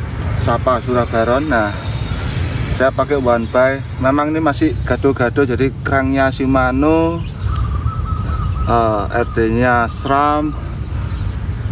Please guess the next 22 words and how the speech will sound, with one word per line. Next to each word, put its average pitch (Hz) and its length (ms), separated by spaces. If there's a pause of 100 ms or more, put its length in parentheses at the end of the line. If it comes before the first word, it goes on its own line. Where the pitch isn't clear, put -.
(280)
pakai 120 320
O 120 80
S, - 80 (240)
O 120 80
S 120 160
P 127 240
W, 151 400 (480)
terus, 120 320 (800)
eh, 101 320
apa 110 240
itu? 147 240 (1040)
Remnya 127 400
T 135 80
R 127 320
P, 156 240 (640)
tapi 131 160
masih 123 320
kabel. 143 560 (640)
Disc - 240
brake-nya 131 320
pakai 131 240
Shimano. 117 560